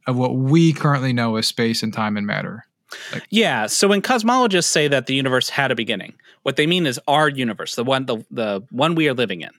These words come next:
Speaker 2: the one that we experience right now. Now, many of them believe that that is also everything, that the universe is also the entire cosmos. It's usually the universe means, like, everything, which is kind of confusing. Uh, but because
Speaker 1: <laughs>
Speaker 2: like, they,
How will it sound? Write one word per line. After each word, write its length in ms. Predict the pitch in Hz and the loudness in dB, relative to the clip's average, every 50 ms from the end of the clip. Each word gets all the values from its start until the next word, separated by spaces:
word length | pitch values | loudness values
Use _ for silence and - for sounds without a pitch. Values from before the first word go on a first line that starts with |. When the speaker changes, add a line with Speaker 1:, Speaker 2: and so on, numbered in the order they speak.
| _ _ _ | _ _ _
Speaker 2:
the 60 | 117 | -2
one 140 | 117 117 117 | -2 0 0
that 100 | 117 110 | -2 -2
we 120 | 123 117 110 | -2 -4 -4
experience 560 | 104 - - - 127 120 120 110 101 - - | -4 -6 -4 -2 -2 -2 0 -2 -4 -4 -4
right 160 | 104 95 - | -4 -6 -6
now. 220 | 95 92 - - _ _ _ _ _ _ - - - _ _ - | -8 -10 -10 -12 _ _ _ _ _ _ -20 -20 -20 _ _ -4
Now, 100 | 107 110 | -2 0
many 360 | 113 123 151 175 196 196 180 | 2 2 2 2 2 0 0
of 100 | 160 147 | 0 0
them 360 | 156 139 139 151 202 233 226 _ _ | 0 0 0 0 -2 -4 -6 _ _
believe 260 | 135 131 127 131 123 123 | -2 0 0 0 0 0
that 120 | 123 113 _ _ _ _ - | -4 -6 _ _ _ _ -12
that 360 | 127 127 135 143 151 143 - - | -4 -2 0 0 0 -2 -2 -2
is 220 | 160 139 135 123 - - | -2 -2 -2 -2 -6 -4
also 380 | 131 131 147 143 - 143 131 135 | -2 -2 0 0 -2 -2 -2 -2
everything, 480 | - 123 123 117 113 95 - - - - _ _ _ _ _ _ _ _ _ _ _ _ _ | -2 -4 -4 -4 -6 -10 -10 -14 -16 -18 _ _ _ _ _ _ _ _ _ _ _ _ _
that 220 | 110 101 95 - | -2 -2 -2 -4
the 80 | - 113 | -8 -6
universe 520 | 117 147 165 160 151 139 139 139 131 - | -2 -2 0 0 2 0 0 0 -2 -2
is 220 | 139 147 135 127 | -2 -2 -2 -2
also 440 | - - 131 127 131 - - 127 120 | -4 -4 -2 -2 -2 -2 -2 -4 -2
the 180 | 117 120 117 113 | -2 -2 -4 -4
entire 360 | 107 - - 123 120 110 104 | -4 -4 -4 -2 -2 -2 -4
cosmos. 640 | - - - 110 107 98 - - 104 104 104 - - | -6 -6 -2 -2 -2 -2 -4 -8 -12 -14 -12 -10 -10
It's 140 | 107 101 123 | -10 -6 -6
usually 280 | 123 117 117 117 110 | -6 -4 -2 -4 -2
the 200 | 107 113 104 101 _ - - - - - _ | -2 -2 -4 -4 _ -18 -20 -20 -20 -4 _
universe 440 | 165 185 180 160 147 147 139 - | 2 2 2 2 2 0 0 -2
means, 200 | - 139 139 123 | -2 -2 0 0
like, 140 | 127 120 - | -2 0 0
everything, 320 | 123 117 123 117 131 123 120 | 0 -2 0 -2 -2 -2 -2
which 140 | 113 - | -2 -4
is 80 | 110 - | -6 -8
kind 200 | - - 117 113 | -4 -4 -4 -4
of 80 | 110 - | -4 -6
confusing. 540 | - 107 104 113 110 104 - 107 104 98 - - - - - - _ | -8 -8 -4 -4 -4 -4 -4 -6 -6 -6 -12 -16 -20 -20 -20 -10 _
Uh, 200 | - 113 107 104 | 0 0 0 0
but 240 | 98 - 107 107 95 | 0 -2 -4 -4 -2
because 540 | - - 165 - 151 127 120 117 - - - - - - - | 0 0 2 2 2 2 2 0 -2 -6 -8 -14 -20 -20 -20
Speaker 1:
<laughs> 100 | - _ | -12 _
Speaker 2:
like, 340 | - 120 113 107 101 - - _ - _ _ _ | -2 0 0 -2 -4 -10 -18 _ -20 _ _ _
they, 300 | 147 135 135 139 - | -4 -2 -2 -2 -2